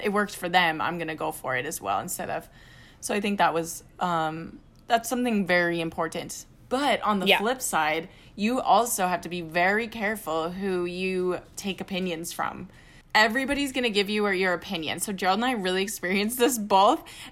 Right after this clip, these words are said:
Speaker 1: And, like, for example, Gerald would get, like, opinions from guys from work. And, and I could see it sometimes really swaying him. And I'm like, "Okay, you need to stay true to what you want because this is gonna
Speaker 2: Yeah.
Speaker 1: be your house." And I just think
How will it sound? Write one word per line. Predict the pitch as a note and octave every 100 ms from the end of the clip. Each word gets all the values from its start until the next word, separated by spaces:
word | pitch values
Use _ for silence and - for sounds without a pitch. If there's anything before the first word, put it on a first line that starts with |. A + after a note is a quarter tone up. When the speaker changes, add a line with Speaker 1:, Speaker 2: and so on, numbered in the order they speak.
| -
Speaker 1:
And, | G#3+ G3 F#3+ F#3 -
like, | F#3+ F3 F3
for | G#3 F#3
example, | F3+ F#3 E3+ F3+ F3
Gerald | E3 E3 E3
would | E3+
get, | F3
like, | - F#3
opinions | G3 F3+ E3 F3+
from | F#3+
guys | F3 D#3+ E3+
from | F3 D#3+
work. | D3+ G3 A#3 -
And, | F#3+ F#3 -
and | F3+ F3 D#3+ - -
I | F#3
could | F#3+ F3+
see | - G3
it | F#3+
sometimes | - G3 G3 F#3
really | E3+ D#3+ F3
swaying | - E3 D3+ D#3+
him. | F#3+ G3
And | F#3+
I'm | E3+
like, | E3+ D#3+
"Okay, | -
you | G3+ F#3
need | F3+ G3+
to | - A#3+ A3+ A#3 - -
stay | - - F3+ G#3
true | - A3 F3+ E3+ F3
to | E3+ G#3+
what | F3 D3+
you | F#3 G3+
want | G3+ F#3 E3 -
because | F3+ G3
this | F#3+
is | G#3+
gonna | G3
Speaker 2:
Yeah. | F#3+ -
Speaker 1:
be | F#3+
your | F3 F3 F#3
house." | - E3+ F2 G3+ - - - - -
And | G3+ F#3 F#3
I | F3+
just | F#3 F#3 -
think | F#3+ F3+